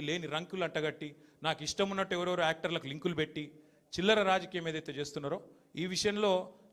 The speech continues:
నేను మాత్రం వదిలిపెట్టను. మీరేదో ఇవాళ ముఖ్యమంత్రి హార్వర్డ్కి పోయిండు, ఆడ వచ్చిరాని ఇంగ్లీష్లో ఏం నేర్చుకుంటుండో ఏం తెచ్చిండో కానీ ఆయన వచ్చే వరకు టైంపాస్ చేద్దాము అని చెప్పి మీరు డ్రామా చేస్తున్నారు, మాకు తెలుసు. ధారావాహికలాగా నడుపుతా ఉన్నారు, మాకేం ఇబ్బంది లేదు. మీరు ఎన్నిసార్లు పిలిచినా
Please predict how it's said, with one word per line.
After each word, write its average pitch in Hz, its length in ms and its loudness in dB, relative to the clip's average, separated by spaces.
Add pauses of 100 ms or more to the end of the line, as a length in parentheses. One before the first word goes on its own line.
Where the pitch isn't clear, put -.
(160)
నేను 208 220 4
మాత్రం 202 280 0
వదిలిపెట్టను. 156 500 -4 (380)
మీరేదో 190 440 2 (100)
ఇవాళ 196 240 2
ముఖ్యమంత్రి 190 440 -2 (460)
హార్వర్డ్కి 180 420 4
పోయిండు, 180 300 0 (420)
ఆడ 170 100 0 (100)
వచ్చిరాని 180 360 0
ఇంగ్లీష్లో 175 380 -2
ఏం 175 140 -2
నేర్చుకుంటుండో 165 480 -6
ఏం 165 120 -6
తెచ్చిండో 160 300 -6
కానీ 180 160 -6 (460)
ఆయన 190 180 4 (520)
వచ్చే 165 260 2
వరకు 190 260 4
టైంపాస్ 175 460 2
చేద్దాము 165 360 -2 (140)
అని 160 100 -8
చెప్పి 175 220 -6
మీరు 196 240 0
డ్రామా 165 320 2
చేస్తున్నారు, 139 420 -6
మాకు 139 200 -8
తెలుసు. 131 240 -6 (440)
ధారావాహికలాగా 175 880 4
నడుపుతా 147 360 -2
ఉన్నారు, 151 260 -6
మాకేం 151 340 0
ఇబ్బంది 143 300 -4
లేదు. 143 140 -4 (320)
మీరు 147 140 2
ఎన్నిసార్లు 220 400 2
పిలిచినా 190 260 -6